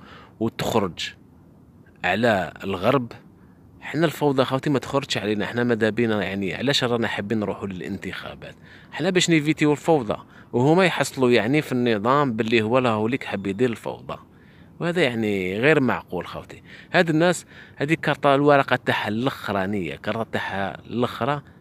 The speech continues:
هي تاع الفوضى. وراكم تشوفوا يعني سبحان الله واش صرا في ألفين وواحد، نهار ناضوا القبايل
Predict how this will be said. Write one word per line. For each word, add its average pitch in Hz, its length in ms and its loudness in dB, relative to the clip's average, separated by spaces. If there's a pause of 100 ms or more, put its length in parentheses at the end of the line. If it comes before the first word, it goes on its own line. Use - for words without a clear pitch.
(220)
هي 117 200 4
تاع 95 200 -2
الفوضى. 92 520 -4 (420)
وراكم 160 320 2
تشوفوا 160 360 -2
يعني 104 180 2
سبحان 139 380 -6
الله 143 160 2
واش 156 160 2
صرا - 240 0
في 117 100 -8
ألفين 120 520 4 (140)
وواحد، 92 240 0 (460)
نهار 131 280 0
ناضوا 107 480 2
القبايل 104 680 -2